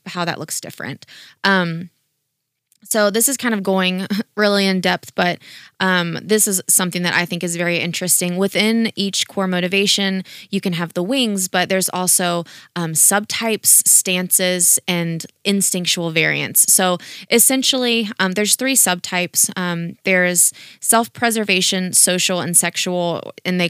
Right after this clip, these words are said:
also call sexual one-to-one just because it's a, um, it's based on, you know, intimacy with, with one person. Um, we all have all three, but, um, they're kinda stacked. So we're gonna have a most dominant instinct.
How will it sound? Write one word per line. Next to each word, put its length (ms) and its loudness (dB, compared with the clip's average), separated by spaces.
also 280 0
call 180 -4
sexual 480 -2
one-to-one 640 -4
just 160 0
because 300 -4
it's 160 -6
a, 200 -4
um, 240 0
it's 280 0
based 340 0
on, 320 0
you 80 2
know, 80 2
intimacy 540 0
with, 440 -4
with 240 -8
one 280 -4
person. 580 -2
Um, 260 2
we 180 4
all 320 4
have 200 0
all 180 -6
three, 340 -6
but, 520 2
um, 160 0
they're 120 2
kinda 240 -2
stacked. 540 0
So 160 2
we're 100 2
gonna 180 2
have 480 2
a 240 0
most 440 2
dominant 520 -2
instinct. 640 -2